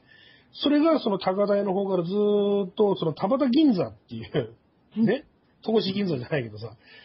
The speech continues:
Speaker 1: 田端銀座っていう商店街があって、そっちまでずっと降りてくる途中の右側にあった、まあ、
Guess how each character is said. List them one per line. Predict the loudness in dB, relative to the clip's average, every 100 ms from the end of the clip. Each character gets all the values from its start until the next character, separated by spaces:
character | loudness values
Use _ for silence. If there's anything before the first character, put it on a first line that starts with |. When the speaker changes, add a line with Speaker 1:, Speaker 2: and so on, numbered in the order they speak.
| -16
Speaker 1:
田 | -4
端 | -2 0
銀 | 0 0
座 |
っ | -4
て | -4
い | -8
う |
商 | -4 -2
店 | 0
街 | -2 -4
が | -8
あ |
っ |
て、 | -8 -8 -10 -16 _
そ | -2 -2
っ |
ち | 2
ま | 2
で | 2
ず | 0 0
っ |
と | 0
降 | -2
り | -2
て |
く | -4
る | -4 -6
途 | -8
中 | -2 0
の | 2
右 | 0 -2 2
側 | 2
に | 2 0
あ | 0
っ | _ -2
た、 | 2 2 -2 _ _
ま |
あ、 | -12